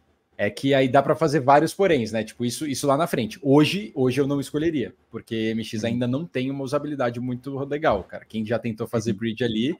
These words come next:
Speaker 1: é, é ridículo, ridículo.
Speaker 2: Uhum.
Speaker 1: Fora que, que a, que a bridge ainda vai vir da Ethereum, então, a ida é, é, você paga a taxa do Ethereum e a volta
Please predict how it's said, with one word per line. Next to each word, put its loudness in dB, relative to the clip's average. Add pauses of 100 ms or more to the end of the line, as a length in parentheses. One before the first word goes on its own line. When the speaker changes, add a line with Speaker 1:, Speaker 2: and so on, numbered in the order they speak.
(440)
Speaker 1:
é, -18 (100)
é -6
ridículo, -6 (160)
ridículo. -6
Speaker 2:
Uhum. -4
Speaker 1:
Fora 10
que, 0 (340)
que -6
a, 0
que 2
a 8
bridge 4
ainda 6
vai 8
vir -4
da 4
Ethereum, 2 (380)
então, 2
a 4
ida 4
é, 0 (600)
é, -6
você -8
paga 2
a 2
taxa -2
do 0
Ethereum 2 (220)
e 4
a 8
volta 2